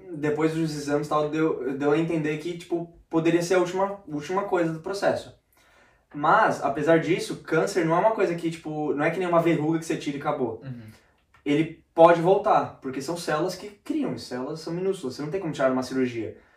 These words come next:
Speaker 1: Então eu, os dois primeiros anos eu tenho que fazer acompanhamento a cada três meses.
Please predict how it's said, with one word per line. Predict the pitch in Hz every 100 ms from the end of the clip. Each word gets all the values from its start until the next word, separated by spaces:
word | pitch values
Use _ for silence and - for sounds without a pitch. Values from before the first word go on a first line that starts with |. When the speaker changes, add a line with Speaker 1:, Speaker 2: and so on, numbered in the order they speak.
| _ _ _ _ -
Speaker 1:
Então | 143 143 160 170
eu, | 175 175 - - _ _ _ _
os | 151 131
dois | 165 214
primeiros | 220 208 190 156
anos | 165
eu | 170
tenho | 170
que | -
fazer | 160
acompanhamento | 151 151 151 143 143
a |
cada | 143 143
três | 131 143 131
meses. | 127 120 - 127 - -